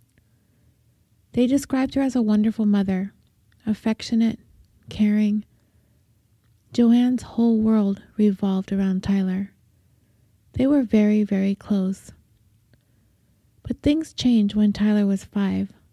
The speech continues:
According to Joanne's best friend, they were driving and Joanne lost control one day when she was taking Tyler to daycare. Tyler was screaming in the back seat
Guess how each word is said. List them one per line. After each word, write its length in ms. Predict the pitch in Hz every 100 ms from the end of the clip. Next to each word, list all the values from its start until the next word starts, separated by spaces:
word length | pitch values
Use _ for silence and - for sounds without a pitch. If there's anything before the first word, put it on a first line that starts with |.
| _ _ _ _ _ _ _ _ -
According 440 | 240 - 269 311
to 120 | 294 294
Joanne's 440 | 247 220 220 214
best 300 | - 208 -
friend, 440 | - 202 190 190 - _ _ _ _ _ _
they 140 | 233 254
were 160 | 269
driving 580 | 240 233 226 208 196 190
and 400 | 196 196 190 196 _ _ _ _ -
Joanne 380 | 233 226 240 233
lost 280 | 220 214
control 380 | - 214 - 214
one 180 | 208 196
day 360 | 185 185 185 - _ _ _ -
when 120 | 208
she 140 | -
was 140 | 220 -
taking 360 | 233 - 208
Tyler 360 | - 202 196 185
to 100 | 185
daycare. 640 | - 196 - 185 170 190 - _ _ _ _ _ _ _ _ _ _ _ -
Tyler 320 | 233 226 226
was 160 | 233
screaming 400 | - - 226 220
in 100 | 220
the 80 | 214
back 280 | 208 202 -
seat 360 | - 208 202